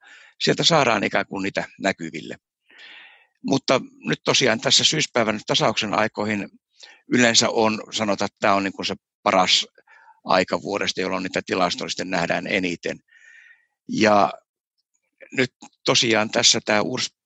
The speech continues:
uusi pilkkujakso on alkamassa. Usein juuri niin, että tämä uuden pilkkujakson alkupuolella ehkä aurinko on sillä tavalla vähän rauhallisempi kuitenkin, että niitä purkauksia ei, ei kauhean paljon ole. Ne on,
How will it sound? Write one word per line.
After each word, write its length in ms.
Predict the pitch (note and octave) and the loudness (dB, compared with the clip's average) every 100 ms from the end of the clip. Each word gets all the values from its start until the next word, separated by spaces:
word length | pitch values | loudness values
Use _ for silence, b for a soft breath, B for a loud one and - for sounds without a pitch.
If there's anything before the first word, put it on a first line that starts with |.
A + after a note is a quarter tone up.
| - | -4
uusi 220 | D3+ C#3 - | -2 -2 -4
pilkkujakso 600 | C#3+ - A2 G2+ - F2 | -8 -6 -2 -2 0 -2
on 120 | E2+ | 0
alkamassa. 680 | A#2+ B2 G2+ G2+ F#2+ - G2 B B B B - | 2 2 -4 0 2 2 2 B B B B -4
Usein 400 | C#3 A#2+ G#2 G#2 | 2 2 2 -2
juuri 220 | G#2+ G#2+ | -2 -2
niin, 220 | A2 G#2+ | 0 0
että 140 | G2+ - | -2 -2
tämä 120 | A2 | -2
uuden 300 | A2 A2 G2 | 0 -2 -2
pilkkujakson 560 | G#2+ G2+ G2 G2 - A2 | -2 -4 -4 -4 -2 -2
alkupuolella 680 | A2+ G#2+ F2 - F#2 F#2+ G2 | -2 -2 -8 -6 -4 -2 -2
ehkä 380 | G2 F#2 F#2+ - B B B | -2 -2 -6 -6 B B B
aurinko 440 | - G#2 F#2+ F#2 G2 | 0 2 0 -4 -4
on 80 | |
sillä 220 | F#2+ G2+ F#2+ | -2 -2 -2
tavalla 360 | F#2+ F#2 F#2 | -2 0 0
vähän 240 | F#2 F#2 F#2+ | 0 0 2
rauhallisempi 640 | G2 F2 F2 E2+ F#2 F#2 | 0 0 -4 -4 -6 -10
kuitenkin, 500 | - G2+ F2+ F2+ G2 | -8 -8 -8 -8 -8
että 160 | F#2 G2 | -6 -8
niitä 240 | F#2 G2 - B B B B _ | -4 -6 -6 B B B B _
purkauksia 760 | B2 G#2+ - F#2 - - G2+ | -4 0 0 0 2 0 2
ei, 260 | G2 F#2+ F2 _ _ | 2 0 -2 _ _
ei 100 | G#2 | -6
kauhean 440 | - A2 F#2 F#2 F2 _ - b b b _ | 0 0 2 -2 -2 _ -20 b b b _
paljon 260 | G2+ G2+ - | 0 0 0
ole. 260 | A#2 G#2 | 2 2
Ne 160 | G2 | 0
on, 80 | G2+ | -4